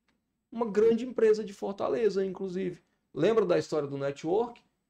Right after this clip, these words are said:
Quem me apresentou a Ana Flávia? Um amigo meu. Um amigo meu me conhecia, acreditou em mim, acreditou no meu processo.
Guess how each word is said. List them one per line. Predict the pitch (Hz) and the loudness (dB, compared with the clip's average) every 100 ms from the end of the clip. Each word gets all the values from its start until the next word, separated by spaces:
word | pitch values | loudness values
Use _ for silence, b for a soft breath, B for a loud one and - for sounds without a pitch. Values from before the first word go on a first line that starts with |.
| - | -8
Quem | 160 | -4
me | 170 | -4
apresentou | 160 147 143 147 151 | -4 -4 -4 -6 -4
a | |
Ana | 147 147 | -4 -4
Flávia? | 156 143 120 - | 0 0 0 -4
Um | - | -12
amigo | 127 127 120 135 | -8 -6 -6 -6
meu. | 196 180 175 _ _ _ _ - | -6 -8 -12 _ _ _ _ -6
Um | 202 | -4
amigo | 185 160 156 | -2 -2 -4
meu | 147 143 127 - _ | -2 -2 -2 -8 _
me | 143 147 | -10 -4
conhecia, | 143 143 170 - 196 - | -4 -2 -4 -6 -8 -8
acreditou | - 135 156 151 170 170 156 | -10 -8 -6 -4 -6 -4 -2
em | 156 | -2
mim, | 151 196 | -6 -8
acreditou | 160 151 151 147 143 139 143 | -10 -10 -8 -8 -10 -6 -6
no | 139 | -4
meu | 135 | -4
processo. | 135 165 160 180 196 - | -4 -4 0 2 2 0